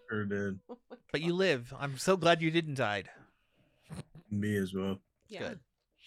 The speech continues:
Speaker 3: How are you doing in general, Yeti? How's life? It's been a minute since you've been on.
Speaker 2: Yeah.
Speaker 1: Yeah, it has been a little bit. Um, been pretty good, honestly. I got two more years left until I'm done with college.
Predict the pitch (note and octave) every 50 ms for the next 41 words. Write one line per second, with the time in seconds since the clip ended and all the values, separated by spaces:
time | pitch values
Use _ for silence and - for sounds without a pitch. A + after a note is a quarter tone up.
0 | - - - - - - _ _ _ _ _ _ _ - C#3+ C#3 C#3 C3 C3+ C3
1 | B2+ B2 A#2 A#2 A#2 A2+ C3+ D#3 B2+ G2 G2+ G2 G#2 C3+ D3+ - - B2 B2 C#3
2 | D#3 D#3+ C#3 - - - _ _ _ - B2+ - - - D#3 G#3 F#3 B2 A#2+ G#2+
3 | - - B2 A#2 B2 B2 A#2 G#2 A2 C#3 D#3 C#3+ D3 _ _ - F#3 - - G3+
4 | _ _ _ _ _ _ _ - - _ - - - _ - B2 C3 C3 B2+ B2
5 | A2+ G#2 G#2+ A2+ A2 G#2 G2+ - G#2 G2+ G2+ G2+ G2 F#2+ F#2+ F#2 F#2+ G2 F#2+ F#2+
6 | F2+ - _ - G2 G#2 G#2 G#2 G#2 G#2 G2+ G2 G2+ G2 G2 - _ _ _ _
7 | _ _ _ _ _ _ - F3+ G3+ F#3 F#3 - G3+ F#3 D#3+ C3+ D#3+ E3+ D#3 C3
8 | A#2 A#2 A2+ A2+ A2 - - A#2 A#2+ B2 B2+ B2+ B2+ - _ _ _ _ _ _
9 | - G#2 A#2+ A#2+ A#2+ A2 G2 - C#3+ C3+ B2+ B2 B2 A#2+ A#2 A2+ A#2 A#2 A2+ G2+
10 | G2+ A2+ A2+ A2 G#2 - A2 G#2 G#2 G#2+ G2+ G#2 G#2 G2 G#2 G2+ G2+ F#2 - A2+
11 | G#2+ G#2 G#2 G#2 G#2 G2+ F#2+ - - B2